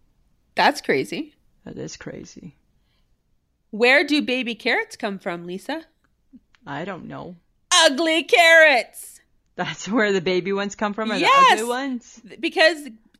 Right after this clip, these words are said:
Speaker 1: they want the carrots to be long and beautiful.
Speaker 2: Yeah.
Speaker 1: So when they, they're ugly, they cut 'em up and make them baby carrots.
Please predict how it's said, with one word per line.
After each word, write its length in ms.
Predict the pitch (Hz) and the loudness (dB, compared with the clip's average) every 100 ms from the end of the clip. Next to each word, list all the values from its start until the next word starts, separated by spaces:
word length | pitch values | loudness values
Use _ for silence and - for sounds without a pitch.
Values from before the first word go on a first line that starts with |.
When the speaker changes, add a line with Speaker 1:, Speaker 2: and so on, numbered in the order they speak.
| _ | _
Speaker 1:
they 120 | 240 233 | 0 0
want 260 | 247 285 | -2 -6
the 60 | 294 | -10
carrots 360 | - 240 226 - | -4 -2 -2 -8
to 100 | 202 | -8
be 120 | 220 | -8
long 760 | 208 220 220 220 226 233 240 208 | -2 0 2 2 2 0 -2 -4
and 120 | 185 | -4
beautiful. 680 | 240 254 226 190 180 196 - | -2 -2 -2 0 0 -2 -4
Speaker 2:
Yeah. 200 | 170 160 | -6 -4
Speaker 1:
So 180 | - 240 | 2 2
when 200 | 254 247 | 2 0
they, 280 | 240 220 - 202 202 | 0 -2 -6 -8 0
they're 200 | 220 - | 2 4
ugly, 400 | 285 330 240 233 | 2 4 2 2
they 140 | 233 | -2
cut 240 | 233 247 262 | 0 0 2
'em 100 | 269 | 0
up 140 | 320 | -2
and 140 | 320 | -4
make 200 | 302 339 | -4 -6
them 120 | 330 330 | -8 -6
baby 260 | 370 381 | -2 -2
carrots. 540 | 359 427 277 - - | 0 0 0 -4 -20